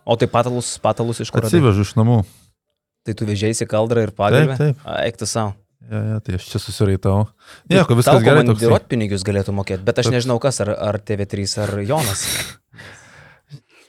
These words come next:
Speaker 2: Žinai, čia susi-, gama, dušą atradau praeitą kartą, nežinau, kad čia yra dušas.
Speaker 1: Kur čia dušas pas mus?
Speaker 2: Yra gale, tai labai, labai viskas komfortiškai.
Speaker 1: Ai, čia išėjus į koridorių?
Speaker 2: Trečias tualetas ir ten yra dušas šalia.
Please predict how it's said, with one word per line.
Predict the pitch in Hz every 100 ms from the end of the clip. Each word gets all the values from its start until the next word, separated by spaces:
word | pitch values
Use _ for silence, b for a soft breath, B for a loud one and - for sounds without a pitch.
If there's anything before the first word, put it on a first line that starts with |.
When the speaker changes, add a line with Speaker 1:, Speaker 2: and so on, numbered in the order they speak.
| _
Speaker 2:
Žinai, | 107 113 117
čia | -
susi-, | 95 - - - 110 107
gama, | 123 123 104
dušą | 104 -
atradau | 104 101 104
praeitą | 98 113 104
kartą, | 107 120 110
nežinau, | 101 90 117
kad | 98
čia | 123
yra | 107
dušas. | 92 101 113 - _
Speaker 1:
Kur | 120 117
čia | 101
dušas | 101 110
pas | 110
mus? | 117 127
Speaker 2:
Yra | 117
gale, | 92 101 143
tai | - 95 92 -
labai, | 101 107 123
labai | 110 110 120
viskas | - -
komfortiškai. | 117 104 127 - 110 - 95 _
Speaker 1:
Ai, | - 110 113
čia | 101 113
išėjus | 104 113 117 113
į | 113
koridorių? | 107 165 247 -
Speaker 2:
Trečias | - 127 131 117
tualetas | 110 107 110 113 -
ir | -
ten | 110
yra | 110
dušas | 110 127 107
šalia. | - 92